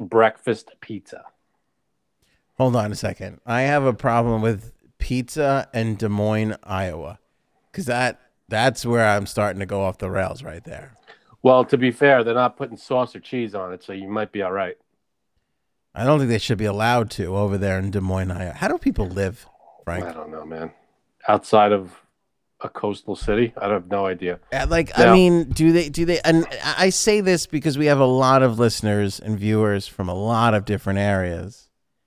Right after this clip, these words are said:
Speaker 2: and I appreciate all of them.
Speaker 1: Totally.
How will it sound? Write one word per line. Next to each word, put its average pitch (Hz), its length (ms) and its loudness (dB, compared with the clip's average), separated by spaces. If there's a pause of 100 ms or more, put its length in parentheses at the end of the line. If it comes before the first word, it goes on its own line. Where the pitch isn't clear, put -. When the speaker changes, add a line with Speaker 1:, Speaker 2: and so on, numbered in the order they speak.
(380)
Speaker 2:
and 95 80 -2
I 107 120 4
appreciate 117 680 2
all 95 300 0
of 113 100 -8
them. - 300 -16 (520)
Speaker 1:
Totally. 101 440 2